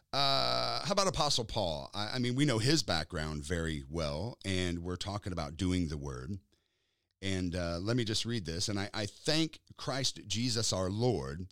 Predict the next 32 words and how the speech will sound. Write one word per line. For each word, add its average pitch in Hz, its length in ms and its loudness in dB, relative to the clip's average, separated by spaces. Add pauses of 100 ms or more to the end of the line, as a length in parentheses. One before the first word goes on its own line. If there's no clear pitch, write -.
who 135 100 0
has 110 120 2
enabled 120 400 4
me 104 240 4
because 107 300 -2
he 110 180 -2 (300)
counted 196 340 4
me 156 320 4 (100)
faithful, - 600 -4 (400)
putting 127 240 8
me 110 120 8
into 95 160 4
the 85 100 2
ministry, 90 480 2
although 131 340 6
I 131 140 6
was 135 260 6
formerly 131 560 4
a 104 100 2
blasphemer, 95 760 2 (640)
a 139 80 -2
persecutor, 104 840 0 (460)
an 135 220 0
insolent 147 540 4
man, 69 380 -4 (440)
but 85 100 -4
I 78 100 0
obtained 80 460 -4
mercy 78 640 0 (420)
because 143 240 0
I, 113 240 2
I, 110 240 0